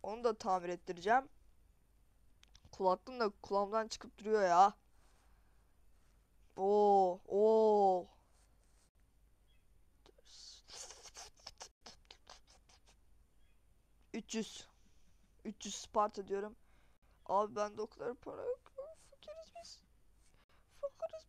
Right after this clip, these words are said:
biz, fakir. Defol lan.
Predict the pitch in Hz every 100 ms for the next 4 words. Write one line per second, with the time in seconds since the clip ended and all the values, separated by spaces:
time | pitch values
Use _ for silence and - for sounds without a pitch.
0 | - 571 - 605 554 622 - _ - _
1 | _ _ _ _ _ _ _ _ - -
2 | - - _ 214 220 254 277 302 311